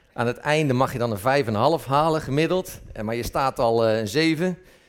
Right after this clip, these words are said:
En dat je dan voor je laatste proefwerk mag je dan, eh, dan reken je uit van, "Nou, als ik nou een drie haal, dan, dan sta ik op het einde nog een vijf en een half." En dan haal je een drie komma twee en dan ben je nog, ben je nog blij ook, hè?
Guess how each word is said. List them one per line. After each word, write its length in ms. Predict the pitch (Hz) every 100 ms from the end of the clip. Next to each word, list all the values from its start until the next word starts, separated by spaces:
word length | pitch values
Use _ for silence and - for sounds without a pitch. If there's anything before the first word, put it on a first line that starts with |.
| _
En 100 | -
dat 120 | 117
je 60 | 127
dan 120 | 127
voor 100 | 110
je 80 | 117
laatste 460 | 127 143 - 135
proefwerk 540 | 107 143 135 135 131 127
mag 220 | 123 117
je 80 | 117
dan, 260 | 113 113
eh, 100 | 110
dan 100 | 110
reken 300 | 107 135 -
je 60 | 127
uit 200 | 143 151
van, 100 | 127
"Nou, 120 | 139
als 100 | 139
ik 60 | 120
nou 120 | 120
een 100 | 110
drie 260 | 98 165 156
haal, 340 | 143 170 165
dan, 180 | 127 139
dan 120 | 131 - - -
sta 180 | -
ik 60 | 143
op 60 | 120
het 100 | 135
einde 200 | 175 170
nog 120 | 143
een 80 | 135
vijf 200 | 151 147
en 80 |
een 60 | 135
half." 300 | 127 107 - - _ _ _ _ _ _ _ _ _ _ _ _ _
En 120 | 139
dan 120 | 131
haal 200 | 120 143
je 100 | 139
een 100 | 127
drie 200 | 120 151
komma 200 | - 123
twee 420 | 113 151 165 175 - - - - -
en 120 | 131
dan 80 | 135
ben 100 | 143
je 60 |
nog, 220 | 127 113 -
ben 200 | 117 143
je 60 |
nog 80 | 120
blij 340 | 143 165 170
ook, 120 | 131 120
hè? 160 | 185